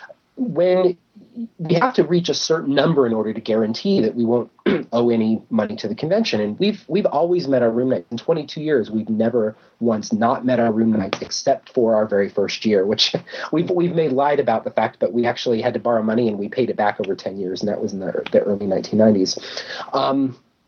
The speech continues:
and we've been operating in the, in the black ever since then. This year, we've actually gotten to the other point. We've actually hit the top cap of where we can actually offer hotel rooms at a much earlier date than we ever do. We always run out of rooms. We just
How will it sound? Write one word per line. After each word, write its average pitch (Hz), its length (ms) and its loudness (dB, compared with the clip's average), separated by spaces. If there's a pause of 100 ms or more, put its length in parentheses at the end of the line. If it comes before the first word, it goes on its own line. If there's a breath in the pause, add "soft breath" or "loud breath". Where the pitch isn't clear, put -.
(300)
and 156 100 0
we've 151 160 0
been 147 160 2
operating 139 340 0
in 123 80 0
the, 123 200 0
in 135 100 -4
the 120 100 0 (140)
black 139 220 0
ever 113 140 0
since 165 320 -2
then. 87 260 -6 (600 loud breath)
This - 220 0
year, 117 440 2
we've 139 320 4
actually - 220 -4
gotten 131 220 0
to 127 40 -4
the 123 140 2
other 175 140 4
point. 110 240 -8
We've 127 160 0 (100)
actually 139 460 -2 (160)
hit 185 400 -2
the 120 160 -4
top - 360 -4
cap 120 280 0
of 107 80 -18
where 113 180 0
we 104 80 -6
can 120 140 0
actually 107 280 -2
offer 120 280 0
hotel 104 320 -8
rooms 95 280 -8
at 107 120 -6
a - 20 -2
much 117 340 0
earlier 104 260 2
date 90 240 -2
than 98 100 -8
we 92 100 -6
ever 90 160 -6
do. 90 160 0
We 95 140 0
always 180 400 2
run 107 160 2
out 90 80 -4
of 87 120 -8
rooms. 95 400 -2 (300 loud breath)
We 127 100 0
just 170 200 -2